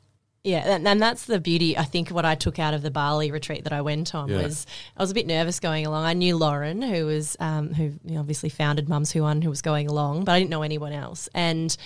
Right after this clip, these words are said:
Speaker 1: you know, I, I'm pretty extroverted, so, you know, I'm usually pretty comfortable in most social situations. But even then, I had a little bit of anxiety about
Speaker 2: Yeah.
Speaker 1: it, I guess. And just hearing different people that I would not have been exposed to
Speaker 2: Yeah.
Speaker 1: necessarily from
Speaker 2: Yeah.
Speaker 1: different walks of life,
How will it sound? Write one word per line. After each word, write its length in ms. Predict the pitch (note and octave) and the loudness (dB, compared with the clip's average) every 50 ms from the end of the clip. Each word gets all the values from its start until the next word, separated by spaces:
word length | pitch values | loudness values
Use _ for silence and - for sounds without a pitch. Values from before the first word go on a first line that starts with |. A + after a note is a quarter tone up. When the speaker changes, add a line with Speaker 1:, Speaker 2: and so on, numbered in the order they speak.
| - - - - - - - - - _ _ _ | -14 -18 -18 -20 -20 -20 -20 -20 -20 _ _ _
Speaker 1:
you 120 | A3 G3 | -2 0
know, 180 | E3+ D3+ D3 - - | 0 0 0 0 -2
I, 80 | E3+ - - | -2 -2 0
I'm 300 | - C4+ C#4+ D4+ D4 - | -2 -2 0 -2 -6 -4
pretty 180 | - G#3+ F3+ E3+ | -4 -2 0 0
extroverted, 640 | D3+ - - - - D#3+ D#3 C#3+ C3+ C#3+ D3 F3 F#3 | 0 0 -2 -4 -4 -4 -4 -4 -4 -4 -6 -6 -8
so, 520 | - - G#3 F#3 F3+ F3 F3 F3 E3+ E3 - | 0 2 4 6 6 6 6 6 4 2 0
you 140 | - F3+ D#3+ | -2 -4 -4
know, 80 | C3 | -2
I'm 200 | C3 E3 F#3 G3 | -2 -2 0 0
usually 240 | G#3 A3 A3 A3 F#3 D#3 | 0 0 0 0 0 -2
pretty 200 | - - E3 D#3 | -4 -6 -6 -6
comfortable 380 | - - D3+ - - - E3 D#3 | -6 -8 -10 -8 -6 -4 -2 -2
in 60 | D#3 | 0
most 200 | D#3 D#3 D#3+ - | 0 0 0 0
social 240 | F3+ D#3+ D#3 - F3 | 0 0 0 0 0
situations. 680 | - F3 - - F3 D#3+ D3 D#3 - - - E3 - | 0 0 0 0 0 0 0 0 -2 -2 -4 -6 -4
But 180 | - G3 - - | -2 -2 2 4
even 320 | G#3+ A3+ A3 G#3 G3 F#3 | 4 4 4 2 2 2
then, 160 | F3 E3 E3 | 2 2 2
I 100 | D#3+ D#3+ D#3 | 2 2 0
had 100 | D#3+ E3 | 0 0
a 40 | D#3+ | -2
little 340 | D#3+ D#3+ E3+ E3+ E3+ E3 D#3+ | 0 0 2 2 2 2 2
bit 80 | D3+ | 0
of 60 | D3 D3 | 0 -2
anxiety 480 | D3 D3 D3 - D3+ D3 D3 C#3+ D3 | -4 -4 -6 -6 -6 -6 -4 -4 -4
about 180 | D3 C3 D3+ D3+ | -4 -2 2 2
Speaker 2:
Yeah. 100 | C#3 G#2 | 4 4
Speaker 1:
it, 40 | C#3+ | 2
I 40 | D3+ | 2
guess. 380 | - E3 G#3 D4+ D#4+ - - - - | 0 0 -2 -2 -2 -4 -6 -2 2
And 420 | G#3+ G3+ G3 F#3+ F#3+ F#3+ G3 - - - - - - - - - | 4 4 6 6 4 2 2 0 -4 -10 -14 -16 -16 -18 -12 -6
just 200 | - C4+ C4 - | -4 -2 -2 -2
hearing 680 | - - - G#3+ G3+ G3+ G3+ G3 F#3 F3+ F3 - - D#3+ | -4 -2 0 2 2 4 4 2 2 0 -2 -4 -6 -4
different 360 | - G3+ F#3+ - G3+ F#3 F3 | -4 -4 -2 -2 -4 -6 -2
people 420 | F#3 F3+ E3+ D#3 - F3 E3+ E3 E3 | -2 -2 -2 -2 -2 -2 0 0 2
that 80 | E3 D#3+ | 2 2
I 60 | D#3 | 2
would 140 | D#3 E3 D#3+ | 2 0 -2
not 240 | E3+ E3+ F3 E3+ E3 | -2 -2 0 0 2
have 420 | E3+ E3+ E3 D#3+ D#3+ D3+ - _ - | 2 0 0 -2 -6 -12 -16 _ -4
been 280 | E3+ E3 D#3+ D#3 D#3 D3+ | -2 0 0 -2 -2 -6
exposed 520 | - - - - - E3+ E3+ E3+ - - | -8 -10 -8 -4 -2 -2 0 -2 -2 -2
to 60 | F#3+ | -2
Speaker 2:
Yeah. 20 | F3 | -2
Speaker 1:
necessarily 720 | E3+ D#3+ G#2+ A2 A#2 A2+ - E3+ E3 E3 E3 E3 E3 E3 | 0 2 4 6 8 8 8 6 4 2 2 0 0 -2
from 160 | D#3 - E3+ | -2 -2 -2
Speaker 2:
Yeah. 60 | - | 2
Speaker 1:
different 280 | - G#3+ G3+ F3 G3 - | 2 4 4 2 2 0
walks 300 | F3 F3 - - - - | 0 0 -2 -2 -6 -8
of 80 | E3 D#3+ | -4 -2
life, 480 | E3 E3 D#3+ D#3+ D#3+ D#3+ E3 - - | 0 2 2 4 2 2 0 -2 -6